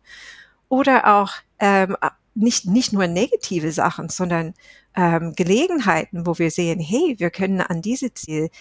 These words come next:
viel schneller kommen, wenn wir das tun, anstatt das, was wir dachten vor sechs Monate am besten wäre.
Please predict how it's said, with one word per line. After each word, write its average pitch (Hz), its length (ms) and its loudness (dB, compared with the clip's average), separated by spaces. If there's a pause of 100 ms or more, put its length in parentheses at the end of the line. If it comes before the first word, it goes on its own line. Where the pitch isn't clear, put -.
(140)
viel 277 400 -2
schneller 247 440 -2
kommen, 175 460 -6
wenn 175 220 -4
wir 170 240 -4 (400)
das 339 320 -2
tun, 170 320 -6
anstatt 175 480 -4 (200)
das, - 320 -2
was - 220 -2
wir 180 80 -6
dachten 180 380 0
vor 170 200 -2
sechs 170 280 -4
Monate 196 540 0
am 220 100 0
besten 226 400 -4
wäre. - 300 -10